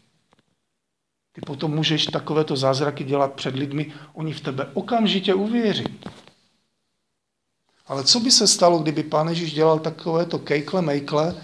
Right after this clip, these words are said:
a lidé by v něho uvěřili, obnovil by vztah mezi Otcem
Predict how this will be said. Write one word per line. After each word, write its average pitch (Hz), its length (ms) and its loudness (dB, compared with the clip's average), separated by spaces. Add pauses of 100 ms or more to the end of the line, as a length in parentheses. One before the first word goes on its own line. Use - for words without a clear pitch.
(460)
a 143 60 -4
lidé 151 260 2
by 160 140 0
v 160 40 -2
něho 180 240 2
uvěřili, 147 760 0 (680)
obnovil 175 540 4
by 165 140 4
vztah 160 560 4 (260)
mezi 135 420 0
Otcem 143 720 0